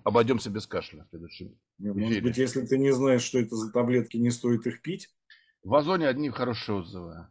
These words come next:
Speaker 2: А
Speaker 1: Да
Speaker 2: то
Speaker 1: и
Speaker 2: что-нибудь, э, вырастет ненужное.
Speaker 1: Вот, <laughs> на травах, Серега, вырастет что-то красивое.
Speaker 2: Ну, будем надеяться.
Speaker 1: <laughs>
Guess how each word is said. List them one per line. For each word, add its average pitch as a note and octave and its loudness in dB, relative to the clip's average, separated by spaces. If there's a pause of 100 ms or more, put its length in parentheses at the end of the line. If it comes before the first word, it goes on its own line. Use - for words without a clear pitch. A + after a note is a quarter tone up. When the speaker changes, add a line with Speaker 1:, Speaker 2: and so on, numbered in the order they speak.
(140)
Speaker 2:
А B2 0
Speaker 1:
Да B2 4
Speaker 2:
то D#3 8
Speaker 1:
и D3+ 8
Speaker 2:
что-нибудь, C#3+ 2
э, D3 6
вырастет D3+ 6
ненужное. A2 -2 (580)
Speaker 1:
Вот, B2+ 4
<laughs> F#2 -4
на D#3 2
травах, G#3 4
Серега, D#3 -2
вырастет D3+ -2
что-то C#3 0
красивое. F#2 0 (680)
Speaker 2:
Ну, C#3+ 0 (160)
будем C#3 2
надеяться. C3+ 2
Speaker 1:
<laughs> - -20